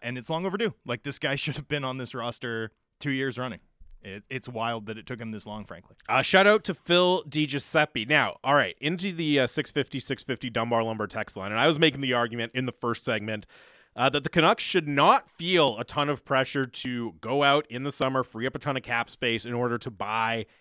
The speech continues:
Speaker 2: and add to this team. And John in New West says,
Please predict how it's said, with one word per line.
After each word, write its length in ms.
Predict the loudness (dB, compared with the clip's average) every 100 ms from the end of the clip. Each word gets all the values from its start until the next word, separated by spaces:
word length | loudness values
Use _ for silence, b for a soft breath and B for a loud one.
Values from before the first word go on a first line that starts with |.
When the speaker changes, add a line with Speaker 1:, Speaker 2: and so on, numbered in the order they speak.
| -6
Speaker 2:
and 140 | -4 -2
add 500 | 0 2 2 0 -6
to 180 | -6 -2
this 240 | -2 -4
team. 440 | -6 -4 -4 -4 -6
And 160 | -6 0
John 280 | 2 4 4
in 100 | 2
New 140 | 2
West 380 | 4 2 0 -8
says, 460 | -6 -4 -4 -6